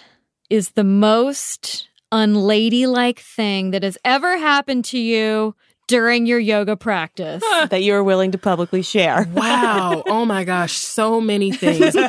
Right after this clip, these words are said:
Speaker 3: <laughs> Um, I peed myself on my yoga mat.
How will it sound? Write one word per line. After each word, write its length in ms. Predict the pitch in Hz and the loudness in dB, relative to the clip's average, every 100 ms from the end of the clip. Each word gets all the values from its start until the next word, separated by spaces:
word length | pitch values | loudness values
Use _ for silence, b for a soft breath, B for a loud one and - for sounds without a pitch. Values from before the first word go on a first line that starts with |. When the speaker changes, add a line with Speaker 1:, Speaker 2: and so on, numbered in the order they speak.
| 381 339 | 0 -2
Speaker 3:
<laughs> 300 | - 302 - | -4 -10 -6
Um, 520 | 175 160 156 147 50 _ _ _ | -6 -6 -8 -12 -16 _ _ _
I 160 | 180 180 | -6 -6
peed 540 | - - - 185 208 | -8 -12 -8 -6 -4
myself 520 | 247 262 254 277 285 - | -4 -4 -4 -4 -4 -4
on 220 | 175 180 | -4 -2
my 120 | 170 | -2
yoga 260 | 165 151 196 | -2 -4 -4
mat. 260 | 240 285 | -6 -8